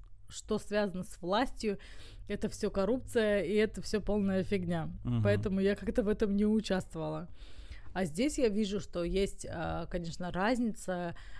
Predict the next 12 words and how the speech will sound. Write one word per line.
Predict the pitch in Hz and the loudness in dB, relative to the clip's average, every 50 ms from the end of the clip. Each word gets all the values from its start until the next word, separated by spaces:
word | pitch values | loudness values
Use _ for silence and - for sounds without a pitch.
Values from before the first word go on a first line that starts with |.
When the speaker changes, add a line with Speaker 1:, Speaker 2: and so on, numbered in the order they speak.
| - - | -4 -4
Speaker 1:
Даже | 170 165 202 208 196 180 190 185 | 0 4 4 4 4 2 0 -2
вот | 180 190 180 - | -2 -4 -4 -6
соседи. | - - - - 208 208 - - - 220 208 185 165 - 175 | -8 -8 -2 -2 -2 -2 -2 -2 0 2 2 2 2 0 -4
Вот | 160 165 170 - | -4 -4 -4 -2
мы, | 185 202 233 254 254 | 2 4 4 4 4
мы | 208 214 208 220 247 247 | 2 2 4 4 4 4
живем, | 196 196 214 196 180 208 214 220 220 208 196 - - | 4 2 0 0 2 2 2 2 2 2 0 -2 -4
у | 196 190 | -4 -2
нас | 190 196 185 - - | -2 -2 -2 -4 -6
соседи, | - - 202 196 - - - 233 294 320 269 220 | -4 -2 -2 -2 -2 -2 0 0 0 2 2 2
они | 175 165 160 165 180 214 208 | 0 2 0 0 0 -2 -2
все | - - - 208 208 226 220 | -4 0 2 2 2 2 0